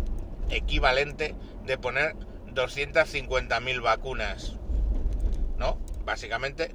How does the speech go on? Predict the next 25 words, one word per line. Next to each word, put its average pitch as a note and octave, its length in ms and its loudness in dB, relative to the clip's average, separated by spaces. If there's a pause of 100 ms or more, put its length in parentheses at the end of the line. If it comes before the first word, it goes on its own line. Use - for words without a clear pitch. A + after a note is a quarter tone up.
(120)
dos A#2 220 -2
millones A#2+ 640 0
entre B2 420 -4
ocho, - 340 -4 (720)
que - 80 -4
es - 160 -6 (360)
poblacional, D#3 560 2 (160)
doscientas D#3+ 560 0
cincuenta C#3 500 0
mil D3 180 0
vacunas C3+ 600 2
al A#2 200 0
día. A2 280 0 (880)
Eso E3+ 460 6 (100)
estresando C#3 640 0
el C3 80 0
sistema. - 560 -2 (880)
Entonces, E3 840 2 (360)
eh, G#2 1600 0 (500)
¿cómo C#3 300 0
vamos C3+ 340 4
a A#2+ 140 4
doblar B2+ 480 4
esa A#2 240 -4
capacidad? A2+ 580 -4